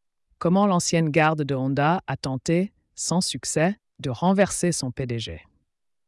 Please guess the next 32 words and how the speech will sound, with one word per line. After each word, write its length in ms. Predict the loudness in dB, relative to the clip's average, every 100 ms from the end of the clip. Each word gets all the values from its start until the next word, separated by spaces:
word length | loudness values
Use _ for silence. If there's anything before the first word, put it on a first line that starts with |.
| _ _ _ _ _ _ -10
La 120 | -2
balance 320 | 4 4 4
commerciale 560 | 4 2 2 0 0 0
de 100 | 0
la 120 | -2
Chine 360 | -2 -2 -2 -4
augmente 420 | -6 -6 -4 -6 -6
plus 260 | -6 -4
que 100 | -4
prévu 400 | -6 -4 -6 -4
en 100 | -4
mai 260 | -4 -4 -4 _ -20 _
grâce 260 | -6 -4 -4
à 60 |
de 80 | -8
fortes 500 | -8 -4 -4 -4 -10
exportations. 720 | -10 -10 -12 -12 -12 -10 -12 -16 _ _ _ _ _ _ _ _ _ _ -10
Les 100 | -2
conditions 460 | 0 2 2 2
des 200 | 4 4
affaires 280 | 2 2 2
en 100 | 2
Australie 580 | -2 -4 -4 -2 -2 -4
restent 380 | -4 -4 -4 -6
stables 440 | -6 0 0 0
en 100 | -2
mai, 200 | -4 -6 -8 _ _ _ -12
mais 100 | -6
le 100 | -4
moral 440 | -2 0 0 0
demeure 340 | -2 -4 -4 -4
morose. 640 | -6 -6 -8 -10 -12 -14